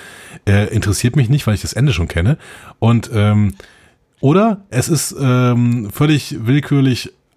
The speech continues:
irgendeine Natascha aus irgendeinem Paralleluniversum. Interessiert mich auch nicht, weil es willkürlich ist.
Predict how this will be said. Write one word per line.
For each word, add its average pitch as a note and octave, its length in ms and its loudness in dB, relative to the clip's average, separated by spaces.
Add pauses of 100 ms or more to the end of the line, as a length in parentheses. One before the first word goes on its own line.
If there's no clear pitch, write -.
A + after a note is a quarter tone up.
(100)
irgendeine B2+ 440 2
Natascha A#2 600 0
aus F#2+ 200 -2
irgendeinem A#2+ 480 0
Paralleluniversum. G2+ 920 0
Interessiert A2 400 -4
mich A2 140 -2
auch B2+ 180 0
nicht, G#2 240 -2
weil G2+ 120 0
es - 100 -4
willkürlich F#2+ 460 -2
ist. - 140 -14